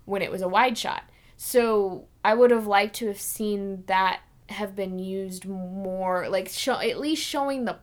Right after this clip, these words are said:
party, like, showing the expanse of everything, instead of using these very tiny little vignette scenes, which are, like, the tried and true classic film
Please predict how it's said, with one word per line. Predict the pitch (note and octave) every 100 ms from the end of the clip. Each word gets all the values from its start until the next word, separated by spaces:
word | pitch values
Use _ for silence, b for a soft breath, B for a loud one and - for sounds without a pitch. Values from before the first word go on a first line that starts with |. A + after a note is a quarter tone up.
| _
party, | - - C#4+ D4+ D4 F#3+ A#2
like, | B2 F#3
showing | - - A#3 A#3 A3+ G#3
the | G3
expanse | - - - - A3+ B3+ A3+
of | A#3
everything, | G3+ F#3 - G3+ F#3
instead | - G#3 - G#3+
of | A#3 A3+
using | A3 G#3 G3+ G3
these | G3 F#3+
very | F#3 F#3+ F#3+ G3+
tiny | G#3 - G3 G3 F#3
little | F#3 F3+ F3+
vignette | F3+ F3+ F3+ G3+ -
scenes, | - G3 F#3 F#3+ b b b
which | G#3+ G#3 -
are, | - F#3+
like, | F#3+ F#3 -
the |
tried | F#3+ - G3 F#3+
and | F#3 F#3+
true | - G3 F#3+ F3+ F3 F3+ b b _ _
classic | - B3 B3 C4 - G3 -
film | - F3+ - - G#3